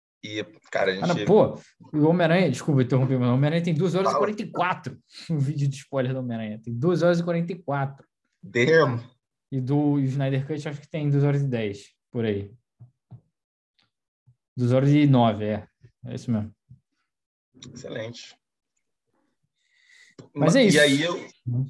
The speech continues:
Speaker 1: é, mas aí a conexão com o Venom é porque no final, tipo, o Sexteto Sinistro, o sexto integrante, que me, isso pra mim é uma coisa que mais me deixa puto no filme, porque falaram que ia ter o Sexteto Sinistro e não teve, e não
Speaker 2: E não
Speaker 1: teve.
Speaker 2: teve, é.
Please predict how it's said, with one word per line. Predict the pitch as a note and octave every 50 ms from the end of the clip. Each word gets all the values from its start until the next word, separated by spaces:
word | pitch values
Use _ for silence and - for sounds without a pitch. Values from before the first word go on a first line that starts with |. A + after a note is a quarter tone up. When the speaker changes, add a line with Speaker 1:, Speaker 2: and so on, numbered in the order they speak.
| - - -
Speaker 1:
é, | G3 F3+ C#3 - -
mas | E3+ E3+ D#3+ D#3
aí | F3 F3+
a | F3
conexão | F3 F3+ F3 F3 F3 - F#3
com | F3+ G3 F#3 F3
o |
Venom | C#3+ D#3 E3 F3+ F#3+
é | F3+
porque | F3+ - F3 E3
no | D#3 D3+
final, | - - D#3+ D3 C#3 D3 E3 -
tipo, | - - C#3+ C#3 C3+
o | C3
Sexteto | B2+ - D3+ C#3+ C3+ - - D3 D3 C#3+
Sinistro, | - - D#3 C#3 C3 C#3 D3+ D3+ - - E3 C3
o | C#3 B2+
sexto | B2+ - C#3+ C#3 C#3 - - D#3 D3 C3 - -
integrante, | B2 B2 A#2+ C3 B2 A#2 A2+ B2+ C3+ C3+ - -
que | - B2 A#2
me, | A2+ B2+ C#3 D#3 - -
isso | - E3 G#3 - - G3 -
pra | - G3
mim | F#3+ G#3
é | A3
uma | G#3 G3 F#3+
coisa | F#3 G3+ F#3+ F#3
que | G3
mais | F#3 F#3 G3
me | G3+
deixa | G3 F#3 G#3+
puto | G3+ - G3 F#3
no | F#3+ F3+
filme, | D#3 B2+ A#2+
porque | - D3 C#3 C#3
falaram | - D#3 D3+ D#3 F3
que | F3 F#3
ia | F3+
ter | F3 F3+
o | F3+
Sexteto | F3+ - E3 - F#3 F3+ F3
Sinistro | - F3+ E3+ C#3+ C3+ C#3 -
e | D#3+ E3
não | F#3+ F#3+
teve, | - - C3 A2+ A#2
e | C3
não | C#3 F3+
Speaker 2:
E |
não | G3 C3
Speaker 1:
teve. | D#3 A#2+ B2+ A#2 F2+
Speaker 2:
teve, | G#2 A2 G#2+ G2+ G2 - - - -
é. | G#2 G#2 F#2 F2+